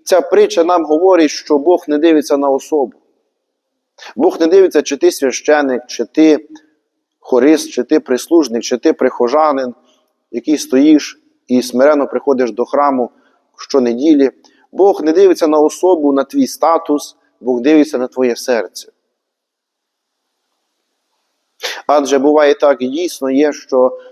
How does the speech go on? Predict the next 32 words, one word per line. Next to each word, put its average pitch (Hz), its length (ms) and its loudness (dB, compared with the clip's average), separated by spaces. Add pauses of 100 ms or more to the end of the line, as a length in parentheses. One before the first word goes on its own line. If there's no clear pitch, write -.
священик, 147 540 0
який 143 240 2
заклопотаний 135 960 0 (220)
недільною 139 560 0
службою, 135 580 0
багато 143 540 0 (300)
молитов, 151 580 2
який 147 240 0
має 143 280 2
звершувати, 139 680 0 (220)
багато 139 380 0
запису, 143 460 0
за 131 120 0
кого 151 260 0
молитися, 147 640 2 (420)
він 160 180 2
от 123 180 -2
в - 120 -20
цій 170 220 -2
такій 147 480 2 (440)
духовній 151 520 0
суєті, 139 440 0
м-, 151 240 0
можливо, 147 640 2
і 143 80 0
десь 151 360 0 (460)
випустить 147 580 0
ту 147 120 -4
таку 135 240 -4
справжню 135 480 -2
духовну 139 480 -2
молитву 147 520 -4